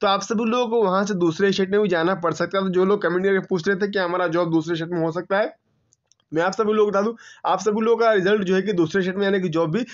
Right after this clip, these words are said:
दूसरे स्टेट में हो सकता है, अगर आप सभी लोग कट ऑफ अपने स्टेट का कम रहा है, यानी जो आप लोगों ने पोस्ट प्रेफरेंस में दिया है अगर उतना क्लियर, उसका क्लियर नहीं हुआ, तो आप सभी लोगों को दूसरे स्टेट का जिसका आपका क्लियर हो गया होगा उसमें आप सभी लोगों को भेज दिया जाएगा, ठीक है। अब बात आती है कि रिजल्ट अब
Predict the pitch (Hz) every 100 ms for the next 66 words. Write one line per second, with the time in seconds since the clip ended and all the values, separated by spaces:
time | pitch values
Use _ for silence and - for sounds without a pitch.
0 | - - 196 170 226 196 196 214 185 208
1 | 226 214 208 196 202 202 196 180 226 -
2 | - - 170 196 226 160 175 202 175 160
3 | 147 143 170 190 196 180 185 185 185 160
4 | 165 180 175 160 175 165 170 135 147 180
5 | 175 240 208 175 160 156 160 156 156 147
6 | - 165 165 160 156 160 165 202 226 240
7 | - 175 - 208 208 208 208 208 180 165
8 | 196 190 190 - 185 160 185 160 - 165
9 | 160 170 156 160 175 165 196 220 - -
10 | 180 220 208 160 170 165 165 208 175 147
11 | 131 131 120 117 117 120 208 226 190 156
12 | 190 202 190 208 208 170 208 214 220